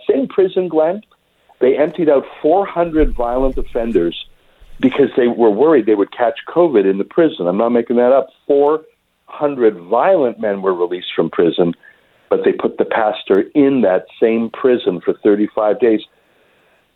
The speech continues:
That's Canada, and I, I don't want to seem alarmist, but I sure would love it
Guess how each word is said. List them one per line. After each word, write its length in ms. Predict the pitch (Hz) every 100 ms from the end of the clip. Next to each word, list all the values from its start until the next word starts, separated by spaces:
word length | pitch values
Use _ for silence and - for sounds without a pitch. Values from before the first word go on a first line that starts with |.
| _ _ 139
That's 240 | 165 220 -
Canada, 560 | - 208 185 123 95 123
and 160 | 127 -
I, 380 | 135 135 131 127 -
I 100 | 127
don't 220 | 131 165
want 200 | 175 170
to 180 | 151 131 - _
seem 480 | 151 143 139 135 117 _ - - _ _ _ _ _ _ _ _ _
alarmist, 680 | 107 110 147 196 214 - 120
but 220 | 120 107 107
I 180 | 110 107 -
sure 180 | 165 165
would 200 | 165 156
love 300 | 143 156 151
it 120 | 117